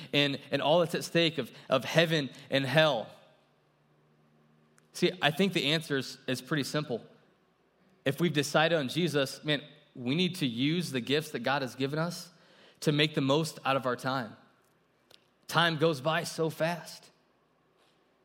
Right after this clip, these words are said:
The most important thing a thousand years from now will not be, you know, any concern that we have now. Won't be any hobby that we have. Won't be any game that's getting played today.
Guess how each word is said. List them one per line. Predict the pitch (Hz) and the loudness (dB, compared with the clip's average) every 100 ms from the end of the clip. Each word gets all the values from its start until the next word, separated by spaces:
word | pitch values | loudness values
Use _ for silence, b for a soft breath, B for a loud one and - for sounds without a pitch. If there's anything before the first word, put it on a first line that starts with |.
| _ _ _ _ _ - | _ _ _ _ _ 0
The | 151 | 4
most | 175 190 190 | 4 2 -2
important | 160 175 170 139 | -2 -2 -2 0
thing | 170 151 | 0 0
a | |
thousand | 156 156 135 | 2 2 0
years | 143 160 | -2 -2
from | 147 135 | -4 -2
now | 135 139 - B B B | -2 -2 -6 B B B
will | 139 139 - | 0 0 -2
not | - 143 143 | 0 0 2
be, | 139 147 143 139 - B B | 0 2 2 0 -6 B B
you | - | -2
know, | 131 117 - | 0 0 0
any | 147 170 | 0 0
concern | 160 139 - 170 | -2 -4 -4 -4
that | 165 | -2
we | 117 | -2
have | 120 117 | -2 -4
now. | 113 107 - _ _ _ _ _ _ _ _ _ _ _ _ | -6 -8 -12 _ _ _ _ _ _ _ _ _ _ _ _
Won't | 135 | -4
be | 139 | 0
any | 143 117 | 0 0
hobby | 123 139 143 | 2 2 2
that | 139 | 0
we | 151 | 0
have. | 131 135 131 127 127 - _ _ _ _ _ _ _ _ _ _ | 0 0 0 -4 -10 -20 _ _ _ _ _ _ _ _ _ _
Won't | 123 120 | -4 0
be | 127 | 0
any | 127 | 0
game | 107 117 123 127 | -2 -2 0 -2
that's | 120 | -4
getting | - 107 | -6 -6
played | 107 117 117 | -4 -2 -2
today. | 113 117 120 117 117 | 0 0 0 -2 -4